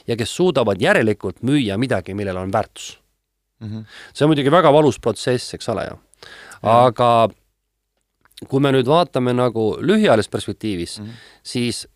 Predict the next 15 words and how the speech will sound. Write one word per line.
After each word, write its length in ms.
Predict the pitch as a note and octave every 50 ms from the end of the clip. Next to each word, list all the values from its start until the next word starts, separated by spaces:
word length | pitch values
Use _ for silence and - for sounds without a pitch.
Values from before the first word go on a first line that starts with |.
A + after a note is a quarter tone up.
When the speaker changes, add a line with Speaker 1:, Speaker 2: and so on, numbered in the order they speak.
| _ -
Speaker 1:
ühe 260 | C#3 F3+ G3+ F#3+ D#3+
vastu 200 | D#3 E3 - -
ära, 220 | C3+ - F#3+ F3+ C3+
jah, 100 | D#3 D#3+
tõesti, 260 | - F3+ F3 - -
järgmine 240 | C#3+ D#3 D3 D3 D3
aasta 300 | D3+ C3+ - - B2+ B2
on 400 | B2 B2+ B2 B2 A#2+ A#2 G2 F#2+ - - _ -
energiahindade 640 | - - C3+ D#3 E3+ D#3+ C3 C3 C#3 C3+ B2+ A#2 A2+
tõus 300 | D3+ E3 D#3 B2 - -
loodetavasti 720 | A#2+ C#3 E3+ G3+ G3+ E3 B2 - - G#2+ B2 A#2 - -
pidurdunud. 540 | A#2 C#3+ D3 A#2+ G2+ - E2+ E2 C#2+ - - _ _ _ _ _ _ _ _ _ _ _
Loodetavasti 380 | - D3+ D#3+ A#2+ B2+ G#2+ - G2+
see 260 | - - - F#3+ E3+ B2+
osa 300 | C#3+ D3+ - B2 F#2+ E2